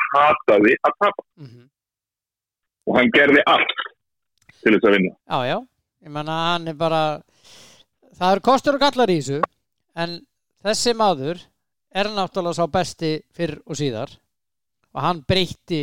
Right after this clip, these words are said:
Speaker 2: körfuboltanum.
Speaker 1: Já, ég meina, þetta er, þetta er bara klárlega einn af, einn af bestu íþróttamönnum bara söguna. Það er bara svoleiðis.
Speaker 2: Mhm.
Speaker 1: Þetta er náttúrulega bara, það er bara ósköp einfalt að segja það. Það, það kom ekkert svona <clears throat>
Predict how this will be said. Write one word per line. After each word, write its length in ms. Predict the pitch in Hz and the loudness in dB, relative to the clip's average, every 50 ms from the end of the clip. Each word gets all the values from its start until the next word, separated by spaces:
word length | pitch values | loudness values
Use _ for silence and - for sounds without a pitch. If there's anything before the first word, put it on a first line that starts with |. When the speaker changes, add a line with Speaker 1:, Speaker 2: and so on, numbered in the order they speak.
| 143 - | -6 -8
Speaker 2:
körfuboltanum. 720 | - - 185 170 156 143 127 143 123 - 123 104 107 135 151 _ _ _ _ _ _ _ _ _ _ _ _ _ _ _ _ _ _ _ _ _ - - _ _ | -6 -4 -2 -2 -2 -2 -6 -8 -10 -10 -12 -14 -16 -18 -20 _ _ _ _ _ _ _ _ _ _ _ _ _ _ _ _ _ _ _ _ _ -20 -20 _ _
Speaker 1:
Já, 220 | - - 104 101 98 95 104 95 | 0 2 4 6 6 6 6 6
ég 140 | 98 110 120 | 6 6 4
meina, 160 | 117 113 107 101 | 4 4 4 2
þetta 300 | - 120 107 - - 123 | 2 2 0 2 4 4
er, 160 | 117 107 104 - | 4 4 2 0
þetta 260 | _ - 110 101 - | _ 0 0 0 2
er 100 | - 98 | 0 2
bara 140 | - 107 104 - | 2 2 0 2
klárlega 440 | - 113 113 123 123 113 101 104 110 | 2 2 4 4 4 4 4 4 2
einn 200 | - - 120 107 | 2 2 2 2
af, 120 | 101 98 101 | 2 2 2
einn 340 | - 107 107 - - 107 101 | 2 0 0 0 2 0 0
af 80 | 95 - | 2 4
bestu 320 | 117 120 - - - 110 104 | 2 2 2 0 2 4 6
íþróttamönnum 720 | 104 135 - - 131 110 - - 107 113 117 113 107 98 | 6 6 6 4 2 0 2 2 2 4 4 4 2 2
bara 140 | 107 101 98 | 2 0 2
söguna. 480 | - - 143 143 151 135 101 82 - - | 2 4 4 6 6 4 4 0 -4 -6
Það 260 | _ - 117 110 98 | _ 0 2 2 2
er 80 | - - | 2 2
bara 160 | - - - - | 0 0 2 2
svoleiðis. 360 | 127 98 - - - - - - _ _ _ _ _ _ _ _ _ _ _ _ _ _ _ | 2 2 2 0 -6 -12 -12 -12 _ _ _ _ _ _ _ _ _ _ _ _ _ _ _
Speaker 2:
Mhm. 260 | _ 131 101 98 107 139 _ _ _ _ _ _ _ _ _ _ _ _ _ _ _ _ _ _ _ - | _ _ _ _ _ _ _ _ _ _ _ _ _ _ _ _ _ _ _ _ _ _ _ _ _ -2
Speaker 1:
Þetta 160 | 113 104 - | 0 0 2
er 100 | 123 117 | 2 2
náttúrulega 360 | 113 107 - 113 113 110 98 113 | 2 4 4 4 4 4 4 4
bara, 240 | 113 110 110 107 | 4 4 6 6
það 240 | 110 127 135 127 123 | 6 6 6 4 4
er 180 | 113 113 117 104 | 4 4 2 2
bara 280 | 107 - 113 110 113 110 110 | 2 2 2 4 4 4 4
ósköp 520 | 107 107 - - 92 104 131 - - 117 131 | 2 2 2 2 2 2 2 2 2 2 2
einfalt 300 | 127 113 110 107 101 110 | 2 2 2 0 0 0
að 80 | 101 | 2
segja 200 | - 113 107 98 | 2 2 2 2
það. 180 | 92 98 95 - | 2 0 -2 0
Það, 260 | - 113 113 107 78 90 | 0 2 2 2 2 2
það 180 | 120 117 110 - | 0 -2 -2 0
kom 340 | - 135 143 165 170 156 | 2 4 4 4 4 4
ekkert 260 | 139 120 - 123 - - | 2 2 2 0 0 2
svona 400 | - 147 151 156 143 131 117 113 113 - _ - - | 2 4 4 4 4 4 4 4 2 0 _ -4 -2
<clears throat> 100 | - - | 0 0